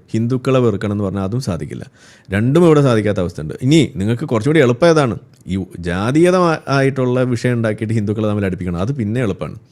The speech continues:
അതാണ് ഇവിടെ രാഹുൽ ഗാന്ധി ഇവിടെ കുറേ നാളായിട്ട് ശ്രമിച്ചുകൊണ്ടിരിക്കുന്നത്. അതാണ് ഇതിനേക്കാൾ സക്സസ്ഫുൾ ആവുക. ഹിന്ദുവിനെ തമ്മിൽ തെറ്റിക്കാനാണ് ഇവിടെ പണി എളുപ്പം. ഹിന്ദുവിനെ മുസ്ലിമിനെ തെറ്റിക്കുക എന്ന് പറയുന്നത് ഇവിടെ എളുപ്പമുള്ള കാര്യമല്ല. കാരണം അവരെ സംബന്ധിച്ചിടത്തോളം മുസ്ലിം എന്ന് പറഞ്ഞു കഴിഞ്ഞാൽ മറ്റൊരു,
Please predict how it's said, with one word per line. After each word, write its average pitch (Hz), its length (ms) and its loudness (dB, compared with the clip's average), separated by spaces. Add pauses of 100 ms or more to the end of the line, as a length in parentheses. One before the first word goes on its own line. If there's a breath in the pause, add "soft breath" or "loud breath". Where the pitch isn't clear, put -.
(240 soft breath)
അതാണ് 127 240 0
ഇവിടെ 143 160 2
രാഹുൽ 120 340 4
ഗാന്ധി 135 260 2
ഇവിടെ 127 140 2
കുറേ 110 180 -2
നാളായിട്ട് 104 300 -6
ശ്രമിച്ചുകൊണ്ടിരിക്കുന്നത്. 87 680 -10 (460 loud breath)
അതാണ് 135 240 4
ഇതിനേക്കാൾ 156 440 4
സക്സസ്ഫുൾ 120 460 -2
ആവുക. 67 220 -8 (160)
ഹിന്ദുവിനെ 139 440 0
തമ്മിൽ 147 340 2
തെറ്റിക്കാനാണ് 127 680 0 (280 loud breath)
ഇവിടെ 104 160 -2
പണി 98 300 -4
എളുപ്പം. 87 240 -4
ഹിന്ദുവിനെ 104 380 -2
മുസ്ലിമിനെ 117 500 -2
തെറ്റിക്കുക 113 380 -2
എന്ന് 110 120 0
പറയുന്നത് 104 240 0
ഇവിടെ 101 120 -2
എളുപ്പമുള്ള 110 340 0
കാര്യമല്ല. 90 420 0
കാരണം 90 180 -4
അവരെ 101 200 0
സംബന്ധിച്ചിടത്തോളം 127 580 0
മുസ്ലിം 117 240 -2
എന്ന് 123 120 -2
പറഞ്ഞു 117 160 -2
കഴിഞ്ഞാൽ 110 200 -4
മറ്റൊരു, 110 460 -4